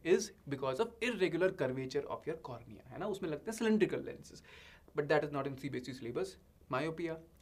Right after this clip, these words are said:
hypermetropia and presbyopia। Presbyopia में it is because of aging, ciliary muscles weak हो जाती हैं। बस, with this, I would say, I hope you have understood everything and you will never make a mistake in myopia and hypermetropia। If you learned everything, like this video right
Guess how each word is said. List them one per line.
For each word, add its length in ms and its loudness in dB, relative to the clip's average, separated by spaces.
hypermetropia 760 -2
and 160 -4
presbyopia। 500 0
Presbyopia 460 8
में 140 2
it 100 6
is 160 10
because 240 8
of 180 4
aging, 420 0
ciliary 260 12
muscles 240 8
weak 140 2
हो 60 0
जाती 280 -6
हैं। 80 -6
बस, 300 10
with 160 12
this, 380 12
I 100 10
would 160 10
say, 140 12
I 160 0
hope 140 2
you 100 6
have 80 0
understood 240 -2
everything 380 -4
and 140 -4
you 100 0
will 100 0
never 180 12
make 200 10
a 100 8
mistake 380 2
in 180 -2
myopia 540 2
and 240 6
hypermetropia। 720 -6
If 120 -2
you 60 6
learned 260 12
everything, 440 12
like 240 12
this 160 4
video 340 4
right 300 6